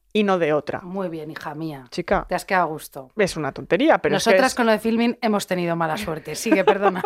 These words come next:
Speaker 1: <laughs> Bueno.
Speaker 2: Ellas tenían razón, qué fuerte. Sigue, perdón.
Speaker 1: Eso quiere decir que la suerte es aquello que lo que, em, los que somos un poco controladores tenemos, queremos tener de nuestra parte, ¿no? Porque si esa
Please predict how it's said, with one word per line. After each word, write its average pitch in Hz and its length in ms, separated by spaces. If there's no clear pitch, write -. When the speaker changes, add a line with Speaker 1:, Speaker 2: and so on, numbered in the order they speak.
Speaker 1:
<laughs> - 40
Bueno. 240 420
Speaker 2:
Ellas 226 340
tenían 202 360
razón, 196 420
qué - 120
fuerte. 339 280
Sigue, 453 240
perdón. 403 220
Speaker 1:
Eso 254 240
quiere 277 160
decir 277 180
que 233 100
la 208 120
suerte 247 240
es 269 120
aquello 247 480
que 220 120
lo 202 100
que, 190 440
em, 175 400
los 190 180
que 202 100
somos 277 220
un 302 100
poco 277 200
controladores 240 880
tenemos, 202 420
queremos 220 680
tener 170 260
de 165 80
nuestra - 340
parte, - 360
¿no? 226 140
Porque 202 220
si - 120
esa 240 220